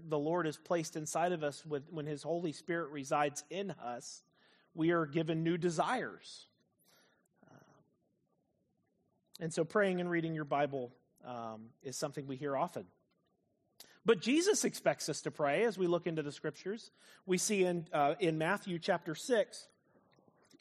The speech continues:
in verse five, Jesus says, "And when you pray, expectantly." And then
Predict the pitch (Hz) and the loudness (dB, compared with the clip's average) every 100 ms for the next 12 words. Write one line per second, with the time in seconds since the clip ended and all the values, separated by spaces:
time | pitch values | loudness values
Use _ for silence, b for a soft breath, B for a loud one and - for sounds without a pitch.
0 | _ _ _ _ - _ _ _ _ - | _ _ _ _ -20 _ _ _ _ -2
1 | 151 160 170 165 - 190 208 185 160 165 | 2 4 4 2 2 4 4 2 0 0
2 | 170 - 170 165 160 165 175 170 165 202 | 0 4 4 4 2 2 2 2 4 6
3 | 294 285 196 165 156 170 131 113 87 - | 6 4 4 2 0 0 2 0 -6 -12
4 | _ _ _ _ _ _ _ - - 160 | _ _ _ _ _ _ _ -18 -8 -8
5 | - - 160 - 143 131 127 135 143 151 | -4 0 0 0 -10 -6 -4 -4 -2 0
6 | 151 | -2